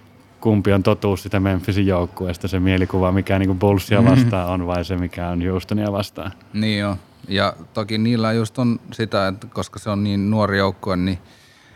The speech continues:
Speaker 2: niillä se saattaa pelien välillä vaihdella aika paljon se, että miten se, miten se homma rullaa, mutta se, mikä siitä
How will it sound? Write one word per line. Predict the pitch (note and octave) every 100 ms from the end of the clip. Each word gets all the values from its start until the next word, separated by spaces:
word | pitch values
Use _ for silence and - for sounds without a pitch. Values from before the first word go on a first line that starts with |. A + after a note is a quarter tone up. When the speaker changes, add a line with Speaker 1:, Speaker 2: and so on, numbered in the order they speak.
| -
Speaker 2:
niillä | G#2+ G2 F#2+
se | A2 G2+ - - -
saattaa | - G2 - G#2
pelien | G#2 G2+ G2 F#2+
välillä | F#2+ F#2 F#2 - - A#2
vaihdella | G2+ G2 F#2 E2+
aika | D2 G2
paljon | G2 G2+ F#2+ F2
se, | F#2 D#2
että | - F#2
miten | F#2 F#2 G2
se, | F#2+ F2 - - _ - - _ - - - - - - - G2+
miten | G2+ G2+ G2
se |
homma | G2 A2 G#2+ G2+
rullaa, | G#2 A#2 A2 F#2 F2
mutta | F#2+ F2+ G2+ F#2 - - -
se, | - C3+
mikä | C3+ A#2+ A2+
siitä | A2 A2